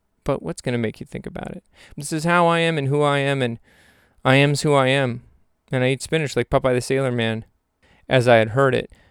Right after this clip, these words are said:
not as it's spelled. I'm doing okay. I'm a skinny guinea. I'm a small little Italian man right now. I am, uh, trying my darndest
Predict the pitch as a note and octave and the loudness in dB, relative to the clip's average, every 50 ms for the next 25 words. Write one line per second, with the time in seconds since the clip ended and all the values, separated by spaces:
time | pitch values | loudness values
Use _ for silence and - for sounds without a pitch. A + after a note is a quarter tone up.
0 | _ _ - A#2 A#2 A2+ A2 G#2+ A2+ - - - - - - - G1+ - - - | _ _ -4 -2 0 0 0 -2 -4 -8 -12 -14 -12 -10 -8 -8 -8 -10 -12 -18
1 | - _ _ _ _ _ _ _ _ _ _ E3+ E3 D#3+ G#3 A3 A3+ A3 A3 G#3 | -20 _ _ _ _ _ _ _ _ _ _ -2 0 2 2 4 6 6 6 4
2 | - - G3 F3 C#3 A2 A2+ - _ _ _ _ _ _ _ _ _ _ _ _ | 4 4 4 4 4 4 0 -6 _ _ _ _ _ _ _ _ _ _ _ _
3 | _ _ _ _ _ _ _ _ _ _ _ _ _ _ _ _ _ _ _ - | _ _ _ _ _ _ _ _ _ _ _ _ _ _ _ _ _ _ _ -4
4 | B2+ C3 B2+ - - - - D#3 D3 D3 D3 C3 B2+ C#3+ C#3 C#3+ D#3 E3+ F3 D#3+ | 0 0 0 0 -2 -2 0 0 2 2 0 0 0 0 2 2 0 -2 -4 -6
5 | - - _ _ _ _ _ _ _ - C#3 B2+ - - D3+ D3 C#3+ C#3+ C#3+ D3 | -10 -20 _ _ _ _ _ _ _ -6 -6 -6 -4 -4 0 2 2 2 2 2
6 | C#3+ C#3 C3+ - - D#3 D3 C#3+ C#3+ C#3+ C#3+ C#3+ C#3 C#3 C#3+ C#3+ D3 D3 C3+ D3 | 0 0 -2 -2 -2 -2 0 0 0 -2 -2 -2 -2 0 0 0 -2 -2 -2 -2
7 | D3 D#3 E3+ F3 - _ _ _ - - - - - - _ _ _ _ _ _ | -2 -4 -4 -6 -8 _ _ _ -20 -20 -20 -20 -20 -20 _ _ _ _ _ _
8 | _ - C#3+ D3 D#3 D#3+ D#3 D#3 D3+ D3+ D3+ D3+ D3 D3 D3 C#3+ C#3+ - - - | _ 6 6 8 8 8 6 6 6 4 4 4 4 6 6 4 4 0 -2 -2
9 | - E3+ E3 E3+ F3+ F3+ F3+ F3 F3 F3+ E3 E3+ F#3 G3 F#3 C#3+ A#2 - - - | 2 2 4 4 4 2 4 4 2 4 4 4 4 4 4 2 0 -2 -6 -10
10 | - | -14